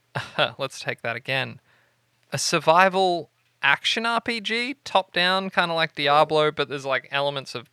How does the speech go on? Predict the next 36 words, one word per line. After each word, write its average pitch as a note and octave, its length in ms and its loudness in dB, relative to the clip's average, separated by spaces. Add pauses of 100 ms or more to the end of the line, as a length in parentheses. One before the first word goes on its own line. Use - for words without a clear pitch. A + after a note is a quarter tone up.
base C3 300 0
building. C3 520 -4
It's C#3+ 180 -10
also E3+ 640 0 (680)
a C#3+ 80 2
roguelite. C3+ 840 0 (260)
So F#3 120 -6
there's A3+ 120 2
a B3 60 2
lot G#3 260 0
going D3+ 300 0
on. E3 240 2
Like, B2+ 220 -4
you're C3 440 2
sort C#3+ 240 -2
of, C3 240 -8 (520)
you D3 120 -2
know, C3 200 0 (200)
you D3 140 -8
spend C#3+ 360 0
the C3+ 80 -4
start C3+ 300 0
of C3 80 -2
each B2+ 200 -6
match, B2+ 340 -2
like, A#2+ 180 -10
gathering B2+ 440 2
resources, B2+ 680 -2
you A2+ 60 -16
pick - 260 -14
your - 80 -20
class, B2+ 500 0
you B2+ 60 -18
kind A#2+ 200 -8
of - 180 -20
build C3+ 280 -4